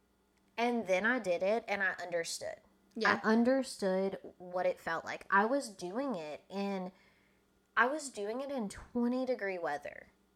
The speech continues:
Speaker 1: And no joke, I felt the best I have ever felt.
Speaker 2: So, oh, I gotta ask you though.
Speaker 1: Yeah.
Speaker 2: Like, how do you feel like running every day and just being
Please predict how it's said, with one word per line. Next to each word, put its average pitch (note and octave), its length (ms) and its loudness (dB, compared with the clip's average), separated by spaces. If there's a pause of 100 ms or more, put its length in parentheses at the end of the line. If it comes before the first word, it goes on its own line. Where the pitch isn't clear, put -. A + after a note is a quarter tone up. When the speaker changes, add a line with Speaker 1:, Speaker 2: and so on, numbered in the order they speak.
(440)
Speaker 1:
And G#3+ 280 -2
no G3+ 320 0
joke, F3 480 -2 (180)
I G3+ 240 2 (260)
felt - 680 0 (580)
the G#3+ 140 -4 (160)
best F3 480 -2
I F#3 80 2
have F3 240 -4
ever F3 500 -2 (180)
felt. - 460 -2 (300)
Speaker 2:
So, A3+ 480 4 (480)
oh, A3+ 100 12
I G#3+ 120 12
gotta G#3 160 10
ask F3+ 360 8
you G3+ 80 4
though. - 340 -2
Speaker 1:
Yeah. B3+ 400 -4 (120)
Speaker 2:
Like, G#3 460 10
how A3+ 600 10 (120)
do A3 100 8
you A#3 140 10
feel G#3+ 720 10
like G3+ 580 8
running G#3+ 400 8
every G3+ 340 4
day G#3 580 10
and G#3 140 4
just A3 160 -2
being G3+ 300 4